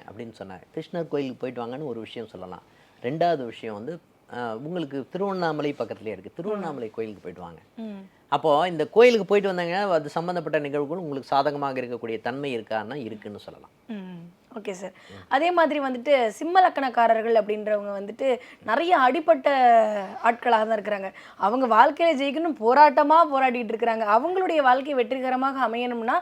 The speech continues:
Speaker 2: என்ன மாதிரியான பரிகாரங்கள் சொல்வீங்க சார், ஏ எல் பி
Speaker 1: கரெக்ட் தான்.
Speaker 2: முறையில?
Speaker 1: இப்போ, அ, சிம்ம லக்னக்காரர்கள் வந்துனா முக்கியமாக வந்து நதி நீராடுதல் சம்பந்தப்பட்ட நிகழ்வுகள் சாதகமாக இருக்கக்கூடிய தன்மை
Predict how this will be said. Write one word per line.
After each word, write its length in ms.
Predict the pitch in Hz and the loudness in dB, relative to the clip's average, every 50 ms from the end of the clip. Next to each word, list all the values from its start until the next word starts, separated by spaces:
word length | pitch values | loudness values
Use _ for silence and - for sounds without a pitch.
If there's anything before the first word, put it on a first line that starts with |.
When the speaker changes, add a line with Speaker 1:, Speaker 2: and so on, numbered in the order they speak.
| - - - - _ - | -4 -8 -20 -20 _ -4
Speaker 2:
என்ன 220 | 233 240 269 311 | -2 0 0 2
மாதிரியான 380 | 320 311 302 277 262 262 285 247 | 2 2 2 2 0 -2 -2 2
பரிகாரங்கள் 560 | 247 240 277 294 339 339 330 302 262 220 185 202 | 2 4 4 6 4 4 4 4 0 -2 -4 -6
சொல்வீங்க 300 | 208 196 185 190 185 180 | -10 -8 -8 -10 -12 -12
சார், 220 | 175 190 190 175 | -12 -10 -8 -4
ஏ 200 | 202 240 277 277 | -2 2 2 4
எல் 20 | |
பி 40 | 247 | 2
Speaker 1:
கரெக்ட் 80 | 233 208 | 2 0
தான். 120 | 220 208 | -2 -6
Speaker 2:
முறையில? 320 | 196 190 185 185 185 180 180 185 _ _ _ _ _ | -6 -6 -8 -8 -10 -12 -14 -18 _ _ _ _ _
Speaker 1:
இப்போ, 560 | - - 190 180 196 185 190 208 202 160 113 - _ - 160 156 | -8 -6 0 4 6 6 6 6 4 -2 -6 -8 _ -10 -4 -2
அ, 220 | 147 147 143 143 | 0 2 2 2
சிம்ம 420 | 143 - - 233 240 254 254 262 | 0 -2 -4 -2 -2 2 2 4
லக்னக்காரர்கள் 840 | 233 214 190 165 175 180 - - 175 160 160 156 151 147 135 143 147 151 | 4 4 2 0 -2 -6 -4 0 4 4 4 4 2 0 0 -2 -4 -4
வந்துனா 580 | - - 135 131 143 170 180 165 139 143 147 | -6 -8 -10 -8 -4 -2 -2 0 0 -2 -2
முக்கியமாக 840 | 147 156 151 _ - - - 240 233 226 214 202 190 185 180 175 185 | -4 -6 -6 _ -12 -2 6 6 6 6 6 4 4 2 2 0 -2
வந்து 220 | 175 165 170 170 | -2 -2 -4 -6
நதி 300 | 165 147 147 156 156 214 | -4 -4 -4 -4 -2 -4
நீராடுதல் 840 | 214 214 208 196 180 170 156 156 151 147 139 143 135 135 131 117 110 | -4 -4 -4 0 4 6 6 6 4 2 -2 -2 -4 -4 -6 -8 -8
சம்பந்தப்பட்ட 580 | - - 131 127 135 143 139 127 110 123 117 123 | -8 -8 -8 -8 -6 -6 -8 -8 -8 -8 -8 -8
நிகழ்வுகள் 440 | 117 117 113 127 127 123 123 147 151 | -8 -8 -8 -8 -8 -6 -8 -10 -8
சாதகமாக 600 | - - 127 131 131 131 131 127 123 123 120 113 | -2 0 0 2 0 -2 -6 -6 -6 -4 -4 -6
இருக்கக்கூடிய 380 | 110 110 110 110 110 107 104 | -8 -10 -12 -10 -10 -10 -8
தன்மை 480 | - 113 113 123 123 123 113 110 104 | -8 -10 -10 -10 -10 -10 -10 -10 -12